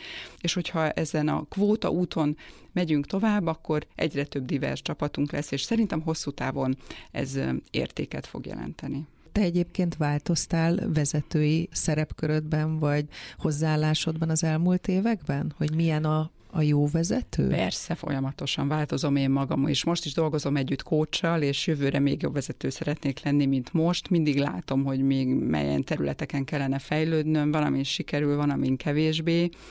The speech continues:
Speaker 1: Ezt nehéz meghatározni, hogy mi az, ami amiatt van, hogy nő vagyok. De nekem az egy nagy váltás volt, egy, egy ilyen kő került le a vállamról, vagy a szívemről, amikor felismertem azt, hogy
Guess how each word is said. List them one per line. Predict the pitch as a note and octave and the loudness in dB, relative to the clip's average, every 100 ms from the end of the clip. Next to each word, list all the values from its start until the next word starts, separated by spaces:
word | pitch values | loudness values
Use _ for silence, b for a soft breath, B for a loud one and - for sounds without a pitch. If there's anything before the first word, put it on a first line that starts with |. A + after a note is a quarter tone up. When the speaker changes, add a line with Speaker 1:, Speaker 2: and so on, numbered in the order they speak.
| B | B
Speaker 1:
Ezt | D#3+ | 0
nehéz | F#3 F3 D#3 | 2 2 2
meghatározni, | D#3 - E3 D#3+ D#3 D#3 | 0 0 -2 0 0 2
hogy | D#3 | 2
mi | D#3+ E3 | 4 2
az, | D3 | 0
ami | D3 C#3+ | 0 2
amiatt | C#3+ D3 C#3 C#3 | 2 2 0 -2
van, | D#3+ C#3+ | -2 0
hogy | C#3+ C#3 D3 | 0 0 2
nő | C#3+ C3 | 2 2
vagyok. | C3+ C3 B2 C#3 - B B B | -2 -2 -2 -4 -12 B B B
De | B D#3+ | B 2
nekem | E3 E3+ D#3 | 2 0 -2
az | E3 | 0
egy | D#3 D3+ | 0 2
nagy | E3 D#3 C#3 | 2 0 -2
váltás | C3+ C3+ - C#3 - | -4 -6 -6 -4 -4
volt, | - C#3 C#3 C#3 | -2 -4 -4 -4
egy, | C3+ B2+ | -6 -4
egy | - C#3+ | -4 -2
ilyen | C#3+ C#3+ C#3+ C#3 - | 0 0 2 0 -2
kő | - F#3+ D3 | -2 2 2
került | - C#3+ D3+ C#3 | 0 0 0 0
le | D3 | 0
a | C#3 | 2
vállamról, | C#3 E3+ D3 C#3+ C#3 C#3 | 2 2 2 2 2 2
vagy | C#3 | 0
a | C#3 | -2
szívemről, | - C#3+ C3+ C3+ C3+ C3+ C#3 | 0 0 0 0 0 -2 -4
amikor | C#3 C#3 - C#3 C#3 | -2 -2 -2 -6 -4
felismertem | C#3+ C3+ - C3+ C3 - | -4 -4 -4 -4 -4 -2
azt, | C#3 C3+ | -4 -2
hogy | D3 | -4